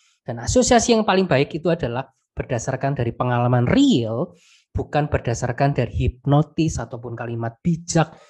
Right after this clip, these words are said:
ataupun kata-kata motivasional, kisah-kisah orang lain yang sukses, bukan. Tapi ciptakan pengalaman versi kita sendiri, bahwa melakukan aktivitas yang menjengkelkan tadi itu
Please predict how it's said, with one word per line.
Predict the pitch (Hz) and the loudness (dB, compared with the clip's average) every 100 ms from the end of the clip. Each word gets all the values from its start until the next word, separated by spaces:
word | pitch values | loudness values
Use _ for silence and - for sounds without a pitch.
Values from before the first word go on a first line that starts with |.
| _ _ - | _ _ -16
ataupun | 123 120 131 123 | -14 -12 -10 -10
kata-kata | 120 123 131 127 | -10 -8 -8 -8
motivasional, | 120 120 123 131 113 - 165 156 151 | -8 -8 -8 -8 -4 0 0 0 -2
kisah-kisah | 151 - 131 131 131 - 127 | -4 -8 -8 -8 -6 -6 -2
orang | 135 135 131 120 | 0 2 0 0
lain | 135 226 202 175 | 2 2 2 0
yang | |
sukses, | - - 165 - | -2 -4 -4 -2
bukan. | 147 - - _ _ | -2 -4 -10 _ _
Tapi | 170 196 - | -6 -6 -8
ciptakan | - - - - - - - 254 247 - _ _ | -4 -4 -6 -16 -14 -8 0 0 0 -6 _ _
pengalaman | 214 214 214 220 220 226 220 214 - _ | 0 4 6 6 6 4 2 0 -10 _
versi | - - 240 226 208 - - 330 254 185 | -10 2 4 4 2 0 4 6 6 2
kita | 165 | -2
sendiri, | 160 156 123 113 131 - _ _ _ _ - | -2 -2 -6 -10 -12 -14 _ _ _ _ -2
bahwa | 151 156 156 | 2 2 2
melakukan | 202 226 226 240 294 | 2 2 2 0 0
aktivitas | 277 - 262 247 240 233 - | 0 -2 -2 -2 0 0 4
yang | 214 214 | 4 6
menjengkelkan | 220 151 143 135 233 285 277 233 | 6 6 4 4 4 4 4 2
tadi | 214 196 165 135 | 4 2 0 -4
itu | - 120 113 | -6 -12 -12